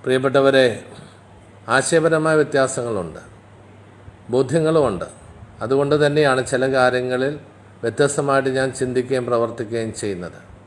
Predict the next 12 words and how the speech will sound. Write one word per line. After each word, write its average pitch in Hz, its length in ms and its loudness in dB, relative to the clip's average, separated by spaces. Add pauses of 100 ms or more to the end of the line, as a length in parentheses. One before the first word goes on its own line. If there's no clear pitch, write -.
(880)
കുർബാനയുടെ 147 580 2
കാര്യത്തിൽ 131 440 0 (840)
ജനാഭിമുഖ 143 440 0 (100)
കുർബാന 151 320 0 (140)
എനിക്കും 143 340 -2 (840)
ആന്തരികമായിട്ടും 147 880 2 (680)
അതോടൊപ്പം 147 480 4
തന്നെ 151 200 2
എൻ്റെ 147 180 0
മനസ്സിൻ്റെ 139 440 0
തലത്തിലുമെല്ലാം 127 840 0 (340)
വളരെയേറെ 143 440 2